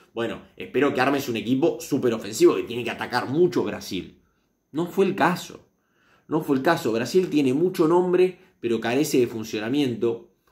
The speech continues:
Hoy el mediocampo de Brasil es una incógnita, más allá de Casemiro, capitán, símbolo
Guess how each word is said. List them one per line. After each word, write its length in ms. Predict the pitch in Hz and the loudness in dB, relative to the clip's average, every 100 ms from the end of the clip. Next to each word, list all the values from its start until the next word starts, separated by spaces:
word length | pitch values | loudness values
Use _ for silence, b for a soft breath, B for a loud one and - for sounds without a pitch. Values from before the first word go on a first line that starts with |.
| _ | _
Hoy 220 | 170 170 | 8 8
el 100 | 131 | 8
mediocampo 540 | 120 120 127 143 135 | 2 2 0 -2 0
de 80 | 123 | 2
Brasil 440 | 117 113 160 160 156 | 2 0 0 0 -2
es 220 | 135 - | -6 -4
una 100 | 113 | -8
incógnita, 600 | 107 110 202 156 120 107 | -6 2 2 4 0 -2
más 180 | 113 113 | -4 -6
allá 180 | 110 107 | -6 -6
de 100 | 101 | -6
Casemiro, 720 | 92 - 98 131 127 135 135 B _ | -8 -10 -4 0 2 2 -2 B _
capitán, 680 | 95 - 92 139 131 117 113 | -12 -12 0 4 4 4 -4
símbolo 840 | - 135 147 120 117 113 113 | -6 -4 -2 2 4 4 0